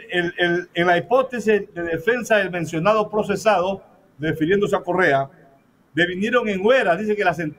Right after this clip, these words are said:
la, eh, los jueces dicen que las pruebas de Correa devinieron en hueras, embrolladas y caóticas, es decir, que divagaron en asuntos insustanciales, carentes de pobra-, de probanza e inconexos,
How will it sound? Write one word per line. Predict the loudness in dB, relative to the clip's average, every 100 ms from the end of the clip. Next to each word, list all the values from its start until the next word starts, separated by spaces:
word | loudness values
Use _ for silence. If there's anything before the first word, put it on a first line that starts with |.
| -2
la, | 0 2 0
eh, | -2
los | -4
jueces | 0 0 2
dicen | -4 -4 -6
que | -2
las | -2 -2
pruebas | 2 2 4 0 -2 _ -20 _ _
de | -12
Correa | -2 0 2 2 0 -4
devinieron | -2 -2 0 0 0
en | -2
hueras, | 0 2 2 2 0 -4 _ _ _ _ -2
embrolladas | -2 0 -2 2 2 2
y | -2
caóticas, | 0 2 2 -2 -10 -8 -10
es | -2 0
decir, | 0 -4 -8 -10
que | -4 0
divagaron | 2 2 2 2 2 -4 -8
en | -8 -6
asuntos | -6 -8 -10 -4 -4
insustanciales, | -4 -8 -4 -4 -4 0 0 0 -6 -12 _ _ _ _
carentes | 0 2 0 0 -2
de | -2
pobra-, | 0 0 0 -2
de | -2 -4
probanza | -2 -2 2 2 2 -4 -4 -4
e | -8
inconexos, | -8 -6 -2 0 -2 -8 -12 _